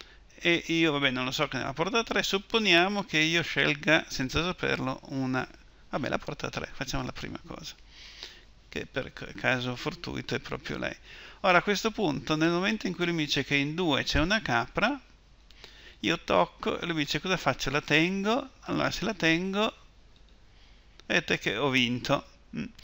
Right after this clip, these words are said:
Allora, lui adesso mi ha ridistribuito gli oggetti e la macchina a questo punto è una porta due. Faccio touch start, quindi io, vabbè, non lo so ancora, comunque scelgo in questo caso una porta, una,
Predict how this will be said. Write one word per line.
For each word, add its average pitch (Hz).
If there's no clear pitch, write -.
Allora, 165
lui 185
adesso 170
mi 165
ha 151
ridistribuito 147
gli 185
oggetti 240
e 214
la 185
macchina 180
a -
questo 156
punto 143
è -
una 131
porta -
due. 123
Faccio -
touch 135
start, 233
quindi 160
io, 147
vabbè, 135
non 131
lo 135
so 135
ancora, 131
comunque 123
scelgo 127
in 135
questo 127
caso 127
una 123
porta, -
una, 120